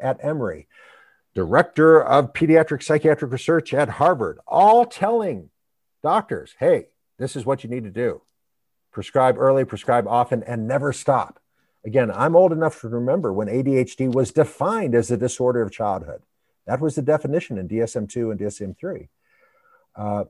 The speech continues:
which meant that when you're a grown-up, you grow out of it. Doctor Biederman said, "Nope,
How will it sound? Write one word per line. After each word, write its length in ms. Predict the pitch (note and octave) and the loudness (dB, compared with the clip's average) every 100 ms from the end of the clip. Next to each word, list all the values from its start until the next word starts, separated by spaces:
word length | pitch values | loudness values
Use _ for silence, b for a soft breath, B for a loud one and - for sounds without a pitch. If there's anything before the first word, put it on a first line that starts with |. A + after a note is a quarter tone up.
| _ _ _ _ | _ _ _ _
which 260 | A#2 C3+ G#2 | -2 0 2
meant 260 | B2+ C3+ | 2 2
that 140 | C3+ G2 | 0 0
when 180 | B2 C3 | 0 0
you're 220 | C3+ B2+ | 4 4
a 80 | A#2 | 6
grown-up, 400 | C3+ G#3 D#3 A3 | 4 4 2 0
you 100 | C#3 | 0
grow 220 | B2 D3+ | 4 4
out 180 | A3+ B3 | 2 -2
of 100 | D2+ | -6
it. 180 | - | -8
Doctor 260 | - A#2+ C3+ | -2 -2 0
Biederman 380 | B2+ G3 E3 B2+ | 0 0 -2 0
said, 200 | C3 A2 | 0 4
"Nope, 300 | D#3 - | 2 0